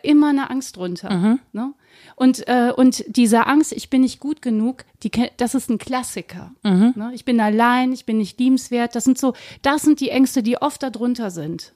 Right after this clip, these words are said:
Speaker 1: Ne? Und, ähm, und das, sich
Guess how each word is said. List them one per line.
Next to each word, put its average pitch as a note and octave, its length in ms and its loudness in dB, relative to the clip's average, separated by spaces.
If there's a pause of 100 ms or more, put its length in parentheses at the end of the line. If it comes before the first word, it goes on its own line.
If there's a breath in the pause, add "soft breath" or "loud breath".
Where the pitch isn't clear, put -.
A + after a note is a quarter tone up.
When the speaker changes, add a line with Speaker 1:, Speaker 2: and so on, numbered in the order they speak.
(160)
Speaker 1:
Ne? A#3 220 -6 (420 loud breath)
Und, A#3+ 360 2
ähm, A3+ 340 2 (340 soft breath)
und A#3+ 180 2
das, C4 220 0
sich C4 360 0